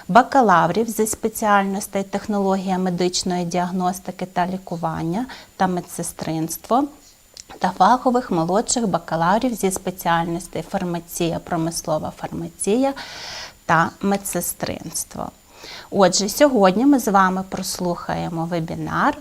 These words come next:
про паразитарні захворювання у людей. Паразитологія – це наука про біологію та екологію паразитів,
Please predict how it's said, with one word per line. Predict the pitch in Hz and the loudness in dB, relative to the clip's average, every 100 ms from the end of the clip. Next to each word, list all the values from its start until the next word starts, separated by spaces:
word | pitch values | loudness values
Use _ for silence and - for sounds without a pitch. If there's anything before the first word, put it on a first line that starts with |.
| - - - | -16 -20 -20
про | - 226 320 | -4 2 2
паразитарні | - 196 175 170 - 196 277 277 | 4 2 2 -2 0 2 4 2
захворювання | 254 180 - 170 175 185 202 202 202 202 196 214 | 2 -4 -6 -4 2 2 2 0 -2 0 -2 -6
у | - 175 | -6 -2
людей. | 180 190 185 151 - 190 - _ _ - - - - | -2 -2 -4 -8 -8 -14 -20 _ _ -20 -20 -20 -2
Паразитологія – | - 262 320 302 294 294 220 180 165 180 170 175 254 311 254 | 4 4 4 0 4 4 6 4 4 2 0 0 -2 -6 -10
це | - 214 | -4 0
наука | 202 180 170 190 - 269 | 2 2 0 -2 2 0
про | 277 214 | 2 2
біологію | 190 190 175 170 170 185 262 277 | 4 4 2 0 2 2 2 0
та | 269 190 170 | 0 0 0
екологію | 170 170 165 160 190 208 | 0 -4 0 0 0 -2
паразитів, | 202 185 190 185 175 151 - - | 0 0 0 -2 -2 -4 -4 -12